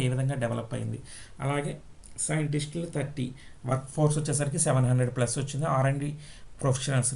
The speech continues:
రీసెర్చ్ రిలేటెడ్గా సెవెంటీ ఫైవ్. అలాగే కిందకు వస్తే వీటి రిలేటెడ్గా వీడియోస్, ఫార్మాస్యూటికల్స్ గ్యాలరీస్ వాళ్ళ డేటా రిలేటెడ్గా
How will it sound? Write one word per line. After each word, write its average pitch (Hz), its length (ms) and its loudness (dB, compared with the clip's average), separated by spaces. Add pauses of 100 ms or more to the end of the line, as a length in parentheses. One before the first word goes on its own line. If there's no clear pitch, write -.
రీసెర్చ్ 135 300 4 (100)
రిలేటెడ్గా 131 500 2
సెవెంటీ 120 380 0
ఫైవ్. 226 160 -2 (680)
అలాగే 151 280 4
కిందకు 143 300 2
వస్తే 165 240 -2
వీటి 135 220 0
రిలేటెడ్గా 139 460 2 (100)
వీడియోస్, 131 400 2 (680)
ఫార్మాస్యూటికల్స్ 131 720 4 (100)
గ్యాలరీస్ 123 500 4
వాళ్ళ 117 240 2 (120)
డేటా 123 300 4
రిలేటెడ్గా 127 440 0